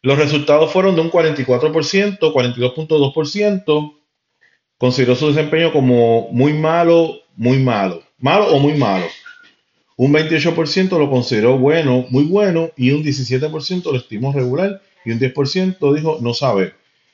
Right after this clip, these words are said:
Eso es entre las personas que no se han declarado P N P. Exacto. Así que, por lo tanto, si nos fuéramos una, a una primaria abi-, a una gobernación abierta, quien está mejor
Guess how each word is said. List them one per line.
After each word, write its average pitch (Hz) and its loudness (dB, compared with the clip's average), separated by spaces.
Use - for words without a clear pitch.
Eso 147 2
es 196 -2
entre 131 0
las 123 0
personas 175 -4
que 127 0
no 131 0
se 160 -4
han 165 -4
declarado 170 -2
P 120 -2
N 147 0
P. 160 -16
Exacto. 113 -4
Así - -4
que, 131 2
por 117 0
lo 113 2
tanto, 131 -2
si 139 -2
nos 135 0
fuéramos 156 2
una, 185 2
a 165 -2
una 175 2
primaria 175 0
abi-, 165 0
a 143 -2
una 147 0
gobernación 180 -2
abierta, 170 0
quien 123 -2
está 156 0
mejor 156 0